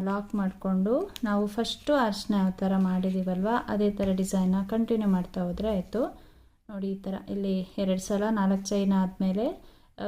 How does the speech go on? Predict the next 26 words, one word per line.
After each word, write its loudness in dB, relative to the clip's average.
ಬೀಡ್ಸ್ನ 0
ಇನ್ಸರ್ಟ್ 0
ಮಾಡಿ, 2
ಮತ್ತೆ 0
ಈ 2
ಕಡೆ 2
ಫುಲ್ಲು 0
ಸಿಂಗಲ್ 4
ಕ್ರೋಶದಲ್ಲಿ 0
ಲಾಕ್ 0
ಮಾಡ್ಕೊಂಡು, 2
ಇಲ್ಲಿ 2
ಲಾಕ್ 2
ಮಾಡಿ, 2
ಮತ್ತೆ 0
ಮೂರು 0
ಚೈನ್ನ 4
ತಗೊಂಡು 4
ನಾಲ್ಕು 4
ಚೈನ್ 4
ಒಳಗಡೆ 2
ಲಾಕ್ 0
ಮಾಡಿ, 2
ನೆಕ್ಸ್ಟ್ -2
ನಾವು 6
ತ್ರಿಬಲ್ 4